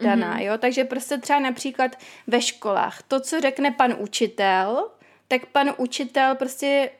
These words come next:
Speaker 1: to, to je prostě pravda na sto procent. To, co říká manažer, nebo chce, abych dělal manažer, i když
Speaker 2: Mhm.
Speaker 1: třeba já si myslím něco jiného, nebo bych měl trošičku lepší nápad, tak, eh, tak není úplně vítaný.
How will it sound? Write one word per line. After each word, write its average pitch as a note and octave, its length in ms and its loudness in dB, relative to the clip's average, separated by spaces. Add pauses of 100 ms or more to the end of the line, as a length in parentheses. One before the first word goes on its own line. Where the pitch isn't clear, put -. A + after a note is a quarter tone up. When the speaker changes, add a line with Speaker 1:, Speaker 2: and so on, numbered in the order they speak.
(120)
Speaker 1:
to, - 120 -16
to - 120 2
je D4+ 120 4
prostě D4 320 -6
pravda A#3 380 2
na A#3 120 0
sto A#3+ 180 -4
procent. G3 500 -8
To, C4+ 140 -4
co D4 180 -4
říká G3+ 320 0
manažer, A3+ 640 0
nebo C4 220 0
chce, C4 220 -4
abych B3+ 240 2
dělal A3+ 220 2
manažer, G#3+ 600 -2
i A#3 40 -2
když A#3+ 180 -2
Speaker 2:
Mhm. G#3+ 60 -14
Speaker 1:
třeba B3+ 300 0 (420)
já B3+ 160 4
si - 160 -2
myslím C#4+ 320 0
něco C4+ 240 -2
jiného, C4 240 0
nebo B3 160 -2
bych B3 220 -2
měl C4 140 -2
trošičku B3 500 -8
lepší C4+ 380 -4
nápad, F#3+ 800 -6 (400)
tak, C4+ 320 0 (140)
eh, B3 680 4
tak C#4 160 0
není C4+ 260 4
úplně C4+ 380 0
vítaný. A#3 640 -2